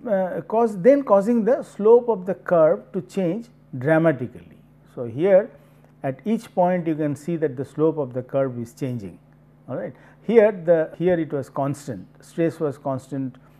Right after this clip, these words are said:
uh, or stress, sorry, stress by strain was constant, stress was proportional to strain, and in this region it does not,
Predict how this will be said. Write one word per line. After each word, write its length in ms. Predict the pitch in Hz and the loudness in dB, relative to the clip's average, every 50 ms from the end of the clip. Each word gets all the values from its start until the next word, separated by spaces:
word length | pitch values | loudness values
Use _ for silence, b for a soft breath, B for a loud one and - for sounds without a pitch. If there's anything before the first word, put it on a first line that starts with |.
| b b - | b b -10
uh, 80 | 147 147 | -10 -8
or 280 | - 160 147 147 147 | -4 -2 -2 -2 -2
stress, 380 | 127 - - 170 165 160 160 156 | -6 -8 -4 -2 -2 -2 -2 -2
sorry, 220 | - 147 127 117 | -4 -4 -4 -4
stress 280 | - - 170 165 160 143 | -8 -6 -4 -4 -4 -4
by 260 | 156 156 160 151 147 | -2 -4 -2 -2 -2
strain 260 | 135 - - 147 139 | -6 -8 -8 -6 -4
was 180 | 135 131 127 - | -4 -6 -6 -6
constant, 460 | - 131 120 127 127 - 254 302 330 | -8 -10 -10 -10 -10 -10 -10 -12 -12
stress 260 | - - 160 139 135 | -10 -10 -10 -10 -6
was 160 | 143 131 127 127 | -6 -8 -8 -8
proportional 580 | - 135 131 - - 147 - - 139 131 123 120 | -10 -14 -12 -10 -12 -14 -14 -12 -12 -12 -12 -14
to 120 | - - | -16 -20
strain, 480 | - _ - 175 185 202 180 185 226 - - _ _ _ _ _ _ _ B B B B B B B B | -20 _ -6 -4 -2 -2 -2 -4 -8 -12 -16 _ _ _ _ _ _ _ B B B B B B B B
and 220 | 180 160 165 170 - | -4 -4 -4 -4 -4
in 280 | 254 233 233 220 190 | -2 0 0 0 0
this 240 | 202 285 254 - - | -2 -4 -4 -4 -8
region 500 | 208 196 214 190 165 190 208 214 208 - - | -6 -4 -4 -4 -4 -4 -4 -4 -4 -8 -6
it 200 | 220 185 165 143 | -6 -6 -6 -4
does 240 | 139 165 156 139 120 | -2 -4 -4 -4 -6
not, 280 | 151 160 165 165 170 | -6 -4 -4 -6 -6